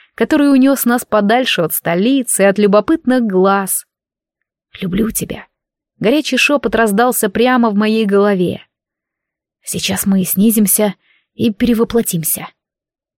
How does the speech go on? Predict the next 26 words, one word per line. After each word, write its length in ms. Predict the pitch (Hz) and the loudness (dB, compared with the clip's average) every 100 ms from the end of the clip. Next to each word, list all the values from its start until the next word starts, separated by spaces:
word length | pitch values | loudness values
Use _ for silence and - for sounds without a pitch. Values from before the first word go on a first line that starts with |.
| _ | _
«Сейчас?» 640 | - - 202 - 277 - - _ _ _ _ | -8 -2 -2 0 -2 -2 -8 _ _ _ _
Я 260 | - 220 233 | 0 2 2
оглядывала 420 | 202 220 202 202 | 2 2 2 0
пространство, 580 | 196 190 233 302 - 180 | 0 -2 0 0 0 -4
пытаясь 360 | 196 214 220 - | 0 0 0 0
понять, 360 | 214 294 302 | 2 2 0
куда 300 | - 240 330 | -2 0 0
привел 360 | 330 277 285 262 | 0 0 2 2
меня 220 | 254 254 | 2 4
мой 280 | 240 233 208 - | 2 2 -2 -4
уже 300 | 214 208 208 | -2 2 2
муж. 460 | 202 - - - _ _ _ _ _ _ _ | 2 0 -6 -10 _ _ _ _ _ _ _
Мы 140 | 196 208 | -2 2
летели 300 | 208 214 202 | 2 2 2
над 200 | 202 180 | 2 4
морем, 420 | 208 285 202 185 | 4 4 4 2
и 40 | 185 | 2
я 280 | 190 220 208 | 0 0 0
сначала 380 | 214 220 247 | -4 -2 -2
опешила, 480 | 277 359 320 196 190 | 0 -2 -2 0 2
но 200 | 185 190 | 2 0
потом 280 | 214 269 277 | -4 -2 0
заметила, 560 | 294 294 247 233 233 220 | 2 2 2 2 0 0
что 240 | - 185 | -2 0
берег 280 | 185 208 208 | 2 2 2
близко. 500 | 226 262 - - | 0 -2 -4 -10